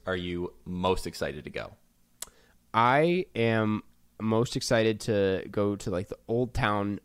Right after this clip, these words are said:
Speaker 2: Stockholm. It's in, like, the, the
Speaker 1: Yeah.
Speaker 2: center island or whatever that is. I've,
Speaker 1: Yeah.
Speaker 2: it just looks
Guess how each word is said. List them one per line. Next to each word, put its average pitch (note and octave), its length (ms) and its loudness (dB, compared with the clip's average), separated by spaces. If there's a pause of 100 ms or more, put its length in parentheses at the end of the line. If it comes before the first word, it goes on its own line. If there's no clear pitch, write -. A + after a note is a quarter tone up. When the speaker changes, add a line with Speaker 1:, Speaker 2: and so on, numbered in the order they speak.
Speaker 2:
Stockholm. E2+ 720 -4 (380)
It's - 280 -10
in, F2 220 -8
like, E2 300 -12
the, D#2 280 -6
the - 80 -12
Speaker 1:
Yeah. - 20 -10
Speaker 2:
center F#2 400 0
island E2+ 400 -6
or D#2+ 80 -6
whatever E2 240 -6
that D#2+ 160 -6
is. E2+ 160 -8
I've, A#2+ 80 0
Speaker 1:
Yeah. E2 180 0
Speaker 2:
it B2 100 -4
just C#3 200 -6
looks - 320 -4